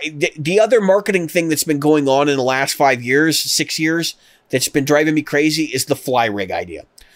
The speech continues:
Everybody wants to get this little bitty damn thing that does everything for them in every situation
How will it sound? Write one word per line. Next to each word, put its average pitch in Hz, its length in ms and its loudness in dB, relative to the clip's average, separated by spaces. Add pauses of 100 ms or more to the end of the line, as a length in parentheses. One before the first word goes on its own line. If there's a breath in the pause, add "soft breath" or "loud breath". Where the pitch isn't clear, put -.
(240 soft breath)
Everybody 233 640 2
wants 196 380 0
to 175 100 0
get 156 300 -2
this 127 340 0
little 202 400 2
bitty 240 340 0
damn 196 400 0
thing 117 500 -2 (340 soft breath)
that 160 160 2
does 175 320 2
everything 180 540 0
for 135 260 2
them 101 320 -4 (580 soft breath)
in 156 160 0
every 165 340 0
situation 123 880 0